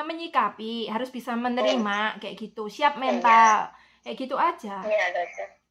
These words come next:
Speaker 2: Iya,
Speaker 1: Karena
Speaker 2: loh, Se. Aku
Speaker 1: ada
Speaker 2: juga
Speaker 1: juga
Speaker 2: gitu,
Speaker 1: ya,
Speaker 2: Se.
Speaker 1: ada juga majikan tuh yang super pelit, ada juga
Speaker 2: Hmm.
Speaker 1: pasien yang baik, tapi makannya pelit, ada yang, eh,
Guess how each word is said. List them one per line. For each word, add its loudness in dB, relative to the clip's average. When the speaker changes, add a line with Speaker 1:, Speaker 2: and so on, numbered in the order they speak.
Speaker 2:
Iya, -12
Speaker 1:
Karena 2
Speaker 2:
loh, -2
Se. -2
Aku -6
Speaker 1:
ada 6
Speaker 2:
juga -
Speaker 1:
juga 2
Speaker 2:
gitu, 2
Speaker 1:
ya, 2
Speaker 2:
Se. -4
Speaker 1:
ada 4
juga 2
majikan -2
tuh 0
yang -2
super -6
pelit, 0
ada -4
juga -4
Speaker 2:
Hmm. -20
Speaker 1:
pasien 0
yang -2
baik, -2
tapi -4
makannya 0
pelit, -4
ada -6
yang, -4
eh, -4